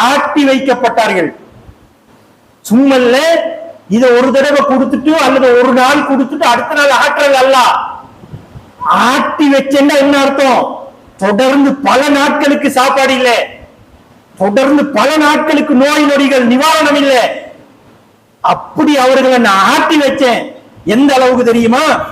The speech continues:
"ஹத்தா யகூல ரசூலு வல்லதீன ஆமனு மாஹு", அந்த சமுதாயத்துக்கு அனுப்பப்பட்ட நபியும்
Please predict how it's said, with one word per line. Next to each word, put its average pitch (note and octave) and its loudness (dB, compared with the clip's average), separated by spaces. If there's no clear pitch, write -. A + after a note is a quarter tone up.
"ஹத்தா A3 0
யகூல C#4 0
ரசூலு C#4 0
வல்லதீன C4 2
ஆமனு D4+ 2
மாஹு", B3 2
அந்த A#3+ 2
சமுதாயத்துக்கு C4 0
அனுப்பப்பட்ட B3+ -2
நபியும் C#4 0